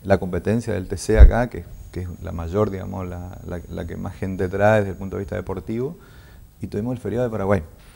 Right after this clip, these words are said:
Pues nosotros también trabajamos los feriados regionales como, como espacios de consumo.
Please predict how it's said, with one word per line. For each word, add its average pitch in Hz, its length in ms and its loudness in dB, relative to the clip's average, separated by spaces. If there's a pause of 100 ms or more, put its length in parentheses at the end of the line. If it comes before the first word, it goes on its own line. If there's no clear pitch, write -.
Pues 95 80 -6
nosotros 120 260 -6
también 123 220 0
trabajamos 110 400 4
los 101 100 -6
feriados 104 340 -4
regionales 104 600 -2
como, 92 640 -8
como 95 160 -6
espacios 107 300 -2
de 104 40 -2
consumo. 95 460 -8